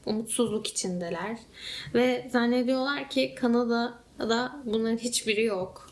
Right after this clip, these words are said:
İşte Kanada'da her şey çok güzel olacak. Ne olursa olsun orada işte garsonluk da yaparım, evde temizlerim, çocuk da bakarım. Bir şekilde düzenimi tuttururum ve orada yaşarım. İşte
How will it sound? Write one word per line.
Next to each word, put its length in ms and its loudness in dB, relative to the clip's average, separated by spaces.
İşte 300 -2
Kanada'da 460 2
her 220 -2
şey 180 -2
çok 260 -6
güzel 260 -2
olacak. 440 -4
Ne 160 4
olursa 380 2
olsun 300 0
orada 320 0
işte 480 -2
garsonluk 600 0
da 60 0
yaparım, 480 2
evde 300 0
temizlerim, 680 2
çocuk 340 0
da 120 0
bakarım. 440 0
Bir 60 4
şekilde 640 0
düzenimi 520 2
tuttururum 840 0
ve 260 0
orada 240 -2
yaşarım. 640 0
İşte 300 -2